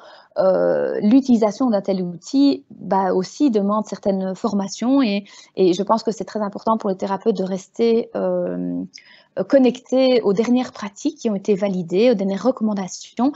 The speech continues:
Il y en a beaucoup qui sortent actuellement. Vous voyez, il y a quand même beaucoup de, d'études en deux mille vingt qui sortent avec des nouvelles recommandations, des nouvelles pratiques.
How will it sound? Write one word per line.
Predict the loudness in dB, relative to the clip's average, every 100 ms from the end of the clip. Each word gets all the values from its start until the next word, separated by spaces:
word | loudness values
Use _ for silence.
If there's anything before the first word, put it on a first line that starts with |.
| -6 -4
Il | 2
y |
en | 2
a |
beaucoup | 2 2 2
qui | 2 0
sortent | 0 0 -4
actuellement. | -6 -4 -2 0 0
Vous |
voyez, | 0 0
il |
y | -2
a |
quand | -4
même | -4
beaucoup | -4 -6
de, | -2 -2 -2 -8 -6
d'études | -2 0 2 2
en | 2
deux | 4
mille | 4 2
vingt | 2 0
qui | 0 -6
sortent | 0 0 0 -2
avec | 2 4 6
des | 6
nouvelles | 6 4
recommandations, | 2 -2 -4 -4 -2 0
des | 2
nouvelles | 2 2 0
pratiques. | -4 -12 -12 -20